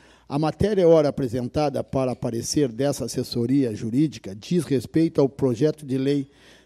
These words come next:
<coughs> de número zero trinta e um barra dois mil e vinte e três, da Lavra do Poder Executivo Municipal de São José do Norte, Rio Grande do Sul, no qual busca autorização para contratar em caráter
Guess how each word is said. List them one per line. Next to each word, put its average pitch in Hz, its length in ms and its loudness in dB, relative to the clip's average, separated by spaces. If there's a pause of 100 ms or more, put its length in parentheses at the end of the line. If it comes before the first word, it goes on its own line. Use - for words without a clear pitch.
(260)
<coughs> - 320 -4
de 131 220 2
número 139 560 2
zero 143 320 2
trinta 143 300 -2
e - 20 6
um 156 120 -2
barra 143 240 2
dois 135 200 2
mil 139 100 2
e 123 40 0
vinte 127 160 -4
e - 40 -14
três, 151 300 2 (300)
da 131 220 2
Lavra 165 400 2
do 156 140 4
Poder 143 380 2
Executivo 143 600 0
Municipal 143 460 0
de 127 120 -6
São 151 220 2
José 135 240 0
do 123 140 -4
Norte, 139 340 -2
Rio 147 120 2
Grande 143 160 0
do 131 80 -10
Sul, 104 240 -6 (340)
no 151 220 6
qual 170 360 6
busca 143 680 2
autorização 147 880 2
para 139 300 -2
contratar 143 720 -4
em 139 120 -2
caráter 139 560 -4